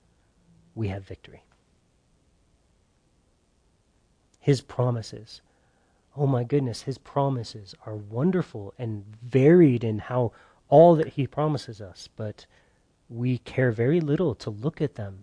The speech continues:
and to depend on them and to trust in them when we can have fun doing other things. All right, number two.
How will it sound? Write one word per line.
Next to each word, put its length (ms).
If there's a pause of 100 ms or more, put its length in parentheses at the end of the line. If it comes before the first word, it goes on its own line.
and 160
to 100
depend 440
on 160
them 280
and 180
to 80
trust 420
in 120
them 200 (920)
when 220
we 360 (340)
can 140
have 180
fun 280
doing 220
other 160
things. 440 (1800)
All 80
right, 160
number 200
two. 300